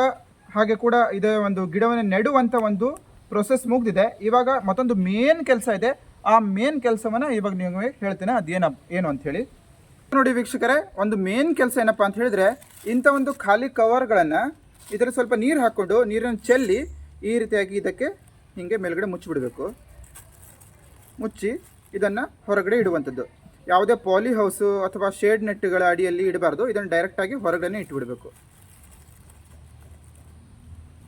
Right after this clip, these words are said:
ನಮ್ಮ ಕಸಿ ಸಕ್ಸಸ್ ಆಗಿದೆ. ಯಾ-, ಇದಕ್ಕೆ ನೀವು ಟ್ರಾನ್ಸ್ಪರೆಂಟ್ ಕವರನ್ನು ಹಾಕ್ಬೇಕು, ಅಂದ್ರೆ ಪಾರದರ್ಶಕವಾದ ಕವರನ್ನು ಹಾಕ್ಬೇಕು. ಯಾಕಪ್ಪ ಅಂತ ಹೇಳಿದ್ರೆ, ಸೂರ್ಯನ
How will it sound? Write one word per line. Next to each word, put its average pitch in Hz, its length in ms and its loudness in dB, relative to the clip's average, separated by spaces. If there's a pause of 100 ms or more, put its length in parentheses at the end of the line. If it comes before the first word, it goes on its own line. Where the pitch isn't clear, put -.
(500)
ನಮ್ಮ 196 180 -2
ಕಸಿ 214 260 -8
ಸಕ್ಸಸ್ - 300 -6
ಆಗಿದೆ. 175 500 -4 (220)
ಯಾ-, 196 280 2
ಇದಕ್ಕೆ 277 280 -4
ನೀವು 247 380 0
ಟ್ರಾನ್ಸ್ಪರೆಂಟ್ 277 600 0
ಕವರನ್ನು 233 320 2
ಹಾಕ್ಬೇಕು, 165 380 -4
ಅಂದ್ರೆ 220 220 -2
ಪಾರದರ್ಶಕವಾದ 202 760 -2
ಕವರನ್ನು 185 400 -4
ಹಾಕ್ಬೇಕು. 143 360 -8
ಯಾಕಪ್ಪ 180 320 -2
ಅಂತ 180 120 -6
ಹೇಳಿದ್ರೆ, 160 400 -4 (320)
ಸೂರ್ಯನ 247 360 0